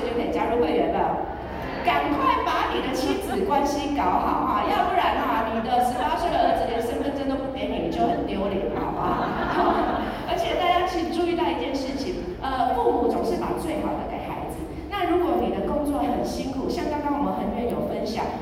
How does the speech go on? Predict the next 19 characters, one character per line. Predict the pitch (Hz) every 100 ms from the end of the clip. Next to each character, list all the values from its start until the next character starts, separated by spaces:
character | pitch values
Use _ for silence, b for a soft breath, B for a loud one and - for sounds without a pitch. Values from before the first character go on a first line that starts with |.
| -
啊， | 233 -
当 | 311
老 | 302 -
师， | 294 277
他 | - 381
觉 | 285
得 | 294 294
当 | 294 294
老 |
师 | - 285
都 | 294 285
不 |
见 | - 277 -
得 | 202
觉 | 196
得 | 370 359
很 | -
好， |
也 | -